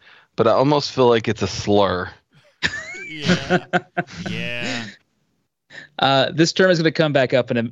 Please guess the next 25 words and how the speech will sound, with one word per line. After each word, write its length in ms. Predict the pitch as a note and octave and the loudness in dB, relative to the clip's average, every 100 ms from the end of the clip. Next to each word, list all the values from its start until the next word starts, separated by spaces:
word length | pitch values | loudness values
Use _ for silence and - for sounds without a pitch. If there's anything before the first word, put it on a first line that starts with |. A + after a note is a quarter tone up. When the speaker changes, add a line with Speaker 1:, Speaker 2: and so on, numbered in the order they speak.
| - | -2
Speaker 3:
the, 140 | B2+ | -2
the 160 | A#2+ C3+ | 2 0
goon 480 | C3 D#3+ E3 D3+ C#3 | 4 6 6 4 -2
thing 300 | - - C3 | -2 0 2
is 80 | B2+ | 4
gonna 140 | B2+ | 2
come 160 | B2 C3 | 2 2
back 180 | B2+ B2+ | 2 2
up 160 | A#2 | 0
in 80 | A#2 | 0
a 40 | A2+ | 0
minute, 280 | A2+ G2+ - | 0 -2 0
but 220 | A2 G#2+ - | -2 -2 -4
I 100 | A2 | 0
wanted 320 | A2+ A2+ G#2 | 0 0 0
to, 240 | A#2 G#2 - _ _ _ _ _ _ _ - | 0 0 -4 _ _ _ _ _ _ _ -4
I 60 | |
just 160 | A2+ C3+ | -2 2
wanted 180 | B2+ A#2 | 2 2
to 60 | |
mention 280 | A#2+ A#2 A2+ | 0 -2 -2
that 180 | A2+ - | -2 0
quickly 280 | A#2+ - G2 | -4 -4 -8
before 260 | G#2 G#2+ | -4 -4
we 280 | A2 G#2+ - | -2 -4 -6